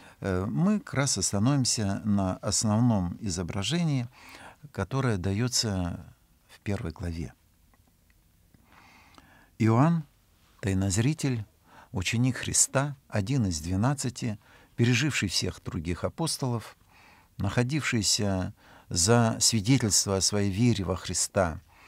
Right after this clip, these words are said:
в ссылке на острове Патмос, пишет:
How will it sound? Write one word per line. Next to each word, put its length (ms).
в 60
ссылке 640
на 360
острове 840
Патмос, 580
пишет: 420